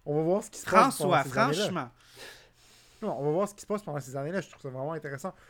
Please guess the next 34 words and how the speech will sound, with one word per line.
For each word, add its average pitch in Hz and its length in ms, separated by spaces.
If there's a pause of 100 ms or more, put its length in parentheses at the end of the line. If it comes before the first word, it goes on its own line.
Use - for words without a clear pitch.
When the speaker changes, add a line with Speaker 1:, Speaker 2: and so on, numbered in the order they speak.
(140)
Speaker 1:
Parce 151 160
que 165 100
le, 147 280 (340)
le 160 280 (140)
Darth 151 280
Vader, 165 480 (320)
surtout 151 260
dans 165 180
Rogue 139 260
One, 160 220
à 120 180
la 110 60
fin, 170 300 (340)
tu 135 100
vois 170 180
à 165 60
quel 135 140
point 160 160
c'est 127 240
un, 113 560 (140)
un, 131 180 (280)
une 131 180
machine, 131 480
tu - 80
sais, 156 80
puis 139 120
il - 20
y - 20
a 113 40
personne 151 500
qui - 120
peut, 143 380 (400)
qui - 100
peut 143 400